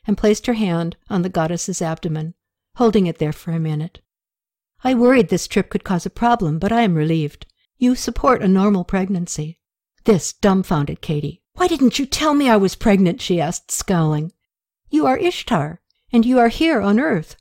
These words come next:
to share your child. It is a good thing." "Wait, wait, wait, how could this be a good thing, Rebea?" "It is good you are bringing gods to dwell on the earth, Ishtar. This is why Mudad is so proud. It is why King Tushratta is happy you are going to Nuzi.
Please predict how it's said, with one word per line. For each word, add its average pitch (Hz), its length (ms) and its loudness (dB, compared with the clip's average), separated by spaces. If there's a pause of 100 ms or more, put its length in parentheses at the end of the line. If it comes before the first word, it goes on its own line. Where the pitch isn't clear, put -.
to 247 120 0
share 302 280 0
your 208 160 -2
child. 214 500 -2 (300)
It 330 100 -2
is 330 140 -2
a 294 60 -2
good 330 240 -4
thing." 160 300 -4 (680)
"Wait, 277 280 2 (100)
wait, 311 320 0 (120)
wait, 381 220 2
how 370 180 4
could 392 200 4
this - 180 -2
be 311 160 -2
a 254 60 2
good 190 280 0
thing, 156 240 -2
Rebea?" 156 540 -4 (320)
"It 262 140 2
is 277 160 0
good 330 280 2
you 214 120 4
are 202 80 4
bringing 233 340 4
gods 262 440 2
to 226 120 -4
dwell 262 320 4
on 220 140 4
the 226 120 4
earth, 302 260 -4
Ishtar. 175 460 -6 (520)
This - 200 -4
is 330 140 -4
why 208 120 4
Mudad 262 400 4
is 196 100 -2
so 185 180 0
proud. 185 540 -4 (320)
It 269 100 2
is 254 140 -2
why 247 140 4
King 285 260 0
Tushratta 262 540 2
is 196 160 -4
happy 269 300 -2
you 202 160 2
are 202 60 2
going 208 300 2
to 233 100 0
Nuzi. 220 580 -2